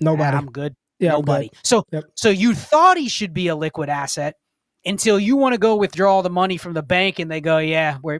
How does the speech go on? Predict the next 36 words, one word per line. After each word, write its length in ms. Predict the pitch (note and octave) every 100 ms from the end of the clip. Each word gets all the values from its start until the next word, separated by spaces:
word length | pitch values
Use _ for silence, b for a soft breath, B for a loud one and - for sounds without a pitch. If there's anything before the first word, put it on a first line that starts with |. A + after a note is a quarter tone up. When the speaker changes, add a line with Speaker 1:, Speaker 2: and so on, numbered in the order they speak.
| -
Speaker 2:
we're, 160 | D#3 -
we're 160 | D#3+
low 300 | C#3+ D#3 E3+ E3
on 160 | D3+
cash. 540 | - D#3 C#3 B2 - - _ -
You 120 | D#3+
gotta 240 | E3 D#3
wait 280 | C#3+ D#3 E3
till 160 | D#3 C#3
next 300 | D3 - -
week." 300 | A#2 - _ _ _ _
Speaker 1:
Yeah. 280 | E3+ C#3+ A#2+ -
Speaker 2:
So 360 | G3+ F3+ E3+ - _ _ _ _ -
think 220 | C#4+ -
about 500 | C#4+ A#3 A3 D#3+ C#3+
that 460 | D#3 D#3 B2 - - _ _
and 140 | E3+ D#3
how 220 | F#3+ G3+
you 180 | G3+ G3+
wanna 260 | F#3 F3
store 380 | D#3+ - F#3 F#3
the 80 | D#3+
value 480 | E3 E3 E3 D#3+ D#3
on 100 | D3
your 140 | C#3
roster, 480 | C3 D3 - G3+ G3+ B B B
and 160 | D#3 E3
think 200 | C4+ D4+
about 300 | A#3 G#3+ -
the 80 | E3+
demand 580 | D3+ D3+ E3 F#3+ D#3+
of 100 | C#3
what 260 | B2 F3+ A3+
drives 420 | E3+ F3 F#3 F3
players' 380 | - F3+ D#3+ C#3+
demand 500 | C#3 C#3 D3+ C#3+